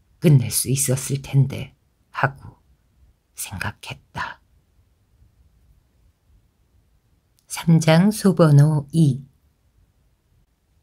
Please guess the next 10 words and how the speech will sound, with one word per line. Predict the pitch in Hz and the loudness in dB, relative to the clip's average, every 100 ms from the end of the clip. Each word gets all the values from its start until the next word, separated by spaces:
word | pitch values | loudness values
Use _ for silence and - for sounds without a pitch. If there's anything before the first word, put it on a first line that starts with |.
| _ _ _ _ _ | _ _ _ _ _
그에게 | - 202 190 190 190 165 151 160 165 143 - - | 0 4 6 4 2 2 2 2 0 -2 -8 -4
어떠한 | 190 196 175 170 175 190 - | -2 2 4 4 2 0 -2
과거가 | - 165 180 175 160 | 2 2 2 0 2
있었던들 | 165 - 180 175 180 160 180 180 208 - _ _ _ _ _ _ _ | 2 2 0 2 2 2 2 0 -2 -6 _ _ _ _ _ _ _
나라면 | - 180 202 185 165 | 2 4 4 4 2
상관하지 | 170 226 208 202 175 - 131 | 4 6 6 6 2 0 0
않을 | 165 156 - | 0 -2 0
거예요. | 151 156 156 143 170 - _ _ _ _ _ _ | 0 0 0 -2 -2 -8 _ _ _ _ _ _
그렇지 | - 170 165 135 | 0 2 2 2
않아요? | 156 170 165 190 202 | 4 4 4 2 -2